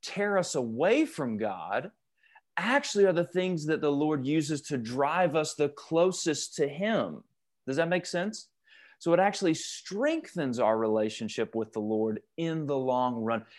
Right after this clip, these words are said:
And we'll see this as we go, okay? You'll see this as we go. Don't think if you missed part of what I said, well, one, you can go back and listen to it on the podcast,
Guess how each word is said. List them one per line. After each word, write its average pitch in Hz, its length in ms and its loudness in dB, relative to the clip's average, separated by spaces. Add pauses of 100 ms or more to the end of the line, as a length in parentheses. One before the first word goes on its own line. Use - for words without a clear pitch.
And 190 180 4
we'll 262 140 4
see 208 320 0
this 160 260 2
as 135 200 -2
we 131 180 2
go, 107 580 0
okay? 135 240 2
You'll 160 200 2
see 175 240 -2
this 135 180 -2
as 123 140 -4
we 127 80 0
go. 110 160 2
Don't 135 200 2
think 147 200 -4
if 117 100 -6
you 127 100 -2
missed 127 440 -4 (520)
part 135 200 6
of 127 80 2
what 123 120 2
I 110 120 4
said, 110 520 2
well, 127 140 6
one, 151 260 2
you 127 100 -2
can 123 100 -4
go 120 100 2
back 120 160 2
and 120 80 -2
listen 113 200 -8
to 123 120 -2
it - 0 -
on 117 80 -2
the 113 60 -4
podcast, 104 580 -2